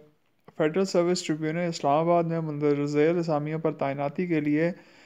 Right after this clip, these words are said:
मज़कूरा क्वाइफ के हामिल उम्मीदवारों से दरखास्तें मतलूब हैं।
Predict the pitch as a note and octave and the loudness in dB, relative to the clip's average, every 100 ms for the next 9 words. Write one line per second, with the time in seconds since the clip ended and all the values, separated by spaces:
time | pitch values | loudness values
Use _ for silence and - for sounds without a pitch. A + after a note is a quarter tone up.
0 | _ _ D#3+ D#3 - F3 F#3+ G3 F3+ E3 | _ _ -6 -6 -2 2 4 4 6 6
1 | E3+ - E3 D#3+ D3 F3+ F3+ D#3+ D3 D3 | 6 2 0 2 2 0 0 -2 0 2
2 | D3 E3+ D3+ D3 D3+ C#3 - D3+ C#3+ D3 | 2 0 0 0 2 0 0 -6 -6 -4
3 | D#3 E3 F#3 F#3 | 0 2 2 0